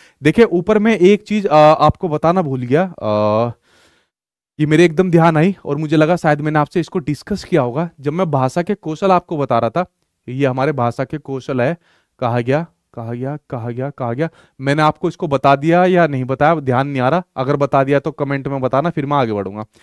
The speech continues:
ये भाषा के चार कौशल की बात हो रही थी, लेखन,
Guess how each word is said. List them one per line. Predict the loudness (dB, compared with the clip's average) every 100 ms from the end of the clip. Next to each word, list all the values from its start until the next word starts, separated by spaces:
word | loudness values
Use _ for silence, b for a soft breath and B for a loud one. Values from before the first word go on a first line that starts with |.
| b b b
ये | 2
भाषा | 4 2 2 0
के | 0
चार | 4 4 4
कौशल | 0 0 0
की | 2
बात | 4 4
हो | 2
रही | -4
थी, | -2 -2 -4 b b b
लेखन, | 4 6 6 4 2